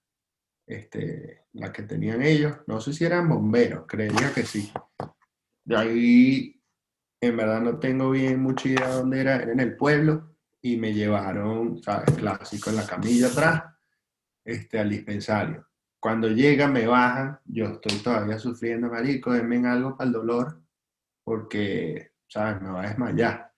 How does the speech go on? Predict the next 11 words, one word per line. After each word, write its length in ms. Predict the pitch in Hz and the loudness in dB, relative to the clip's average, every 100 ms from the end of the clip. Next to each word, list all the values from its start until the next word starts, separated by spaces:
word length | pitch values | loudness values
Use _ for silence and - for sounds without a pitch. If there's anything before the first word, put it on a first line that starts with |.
| _ _ _ _ _ _ | _ _ _ _ _ _
Y 140 | - 117 | -4 -2
la 140 | 110 | 0
bicha 280 | 101 98 107 | -2 -4 -4
me 120 | 107 104 | -4 -4
pregunta, 840 | 95 92 82 92 104 98 - - | -6 -6 -8 -4 -4 -4 -6 -12
la 120 | 95 95 | -8 -4
bicha, 320 | 98 92 - | -4 -6 -10
disculpa, 440 | 80 - 90 80 - - | -12 -8 -8 -8 -14 -8
<laughs> 680 | - - - 151 - - - | -8 -8 -10 -10 -10 -16 -8
la 160 | 110 107 | -4 -2
doctora, 720 | 104 104 123 117 104 107 | -4 0 2 2 0 -4